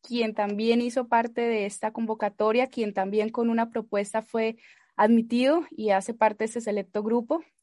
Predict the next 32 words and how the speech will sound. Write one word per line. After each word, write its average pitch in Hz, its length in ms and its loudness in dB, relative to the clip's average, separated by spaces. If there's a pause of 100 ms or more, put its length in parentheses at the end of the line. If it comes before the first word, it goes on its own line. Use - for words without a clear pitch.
Fernando 202 420 -2
tiene 226 440 0
experiencia 202 600 -2
en 226 100 2
el, 214 100 0
en 196 400 -2
el - 0 -
área 190 260 2
de 220 80 -2
migración, 220 720 -2 (460)
eh, 208 400 2 (180)
trabajando 247 440 4
con 277 200 0
temas 247 240 0
relacionados 240 720 0
en 220 180 -2
el, 208 400 -2 (120)
en 220 240 -4
el, 214 260 -6
en 220 80 2
la 220 120 6
re-, 214 200 0
en 220 140 2
el 214 80 0
reducir 220 440 2
los 220 220 -2
tratos 226 520 2 (120)
y 226 140 -2
ciclos 233 360 -4
injustos 214 500 -6
de 220 120 0
violencia 214 640 0